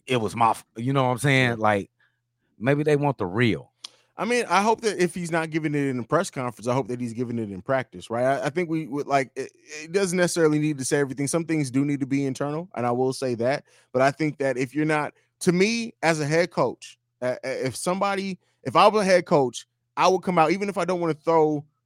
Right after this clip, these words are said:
Speaker 2: my offensive coordinator on the bus, I would come out and say, "We gotta get this scheme figured out. This was not the one. We haven't had a solid offensive scheme all season, and that's something we need to figure out." Even if you don't wanna just say, "Hey, Luke, you suck."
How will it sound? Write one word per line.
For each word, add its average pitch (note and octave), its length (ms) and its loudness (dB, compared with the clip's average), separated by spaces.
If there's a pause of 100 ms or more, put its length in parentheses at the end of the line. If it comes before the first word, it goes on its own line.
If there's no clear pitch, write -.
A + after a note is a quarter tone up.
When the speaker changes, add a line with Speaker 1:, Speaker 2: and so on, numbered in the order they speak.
Speaker 2:
my D3 840 0 (160)
offensive D3 400 -2
coordinator C#3 440 2
on C#3 80 0
the C3+ 120 0
bus, C#3 340 0 (180)
I D#3 120 4
would E3 80 2
come D#3+ 180 0
out D3+ 100 4
and C#3 120 -2
say, C#3 280 0 (240)
"We D3+ 100 0
gotta D#3 180 6
get D3 180 -6
this C#3 120 -4
scheme C3+ 260 -4
figured B2 280 -6
out. A2+ 280 -2
This C3 180 -2
was C3 120 -12
not C3+ 180 0
the B2 80 -8
one. B2+ 300 -4
We C3+ 100 -2
haven't C3+ 320 -2
had C3 380 2
a C3 100 -4
solid C3+ 400 0
offensive C3+ 380 -2
scheme C3 300 -4
all B2 180 -4
season, C3+ 360 -6 (200)
and B2+ 60 -4
that's C3+ 120 0
something C3+ 380 -4
we D3+ 160 -2
need C#3+ 160 0
to C3+ 80 -4
figure C#3 300 -2
out." A#2 180 -2
Even A3 180 -2
if F3+ 100 -2
you G#3 60 -4
don't G3 140 6
wanna F3+ 180 0
just D#3 200 -2
say, D#3+ 200 2 (160)
"Hey, G#3 120 4
Luke, G#3+ 260 4
you G3+ 120 -4
suck." - 360 2